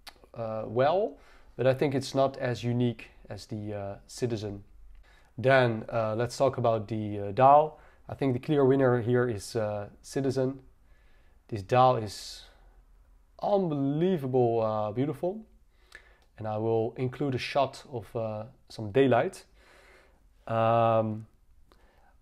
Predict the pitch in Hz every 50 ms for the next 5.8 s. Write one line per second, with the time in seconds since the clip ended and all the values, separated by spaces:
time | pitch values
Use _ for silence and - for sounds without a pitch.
0 | _ _ _ _ _ _ _ _ 151 160 160 - 160 151 139 131 127 - 151 135
1 | 127 123 131 151 151 139 131 123 113 131 131 127 120 - - - 131 117 113 107
2 | - - 151 139 131 120 131 120 117 - - 127 123 - 127 117 113 104 113 104
3 | 98 101 123 147 151 135 147 156 165 175 - - - _ - - - - 120 110
4 | 113 107 - - - - 127 127 117 120 117 110 107 95 98 95 123 127 131 131
5 | 131 - - - - - 107 123 123 123 110 123 120 117 117 -